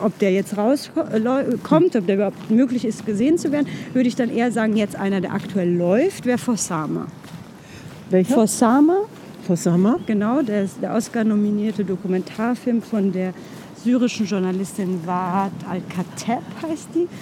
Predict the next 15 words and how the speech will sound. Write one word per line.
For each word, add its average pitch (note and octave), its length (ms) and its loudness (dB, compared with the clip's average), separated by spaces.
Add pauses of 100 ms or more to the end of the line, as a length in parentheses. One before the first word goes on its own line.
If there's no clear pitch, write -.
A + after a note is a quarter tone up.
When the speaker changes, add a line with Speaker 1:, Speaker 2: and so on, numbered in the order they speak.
(240)
Speaker 1:
Den G3 200 0
habe A3 260 0
ich - 180 -6
vor F#3+ 140 -2
ein - 40 -16
paar F#3 200 -6
Tagen F3 400 -2
gesehen B3 520 2
und A3 200 2
den A3 140 4
sollte G#3 300 2
wirklich G#3+ 340 0
jeder E3+ 340 2
sehen. - 240 -2 (720)
Speaker 2:
Warum? F3+ 300 2